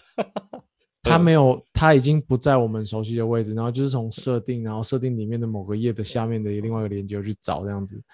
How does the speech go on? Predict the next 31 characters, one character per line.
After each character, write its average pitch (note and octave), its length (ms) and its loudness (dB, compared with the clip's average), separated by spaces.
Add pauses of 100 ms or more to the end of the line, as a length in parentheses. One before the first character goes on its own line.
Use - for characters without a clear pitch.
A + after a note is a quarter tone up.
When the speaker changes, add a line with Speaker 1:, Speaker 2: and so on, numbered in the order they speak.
(160)
Speaker 1:
嗯。 G2 260 -10
Speaker 2:
最 D3 120 4
后 D3 60 8
终 C#3 200 6
于 - 20 4
找 A2 220 2
到， G#2 280 0 (160)
你 B2+ 180 -4
叫 D#3 160 8
我 C3+ 60 8
现 C#3+ 140 6
在 C#3+ 80 6
再 C#3 160 4 (140)
找 G2+ 220 -2
一 G2+ 40 -2
次， B2+ 160 -4
我 A#2 140 0
可 A2 140 -8
能 F#2+ 100 -6
还 G2+ 100 -4
是 G#2 120 -2
要 G#2+ 40 0
再 G#2+ 120 -2
花 G2+ 160 -4
五 G2 60 -4
分 G#2 140 -12
钟 G2+ 120 -6
能 F#2+ 100 -8
找 F#2+ 160 -8
到 F#2+ 100 -6
它。 G2+ 300 -10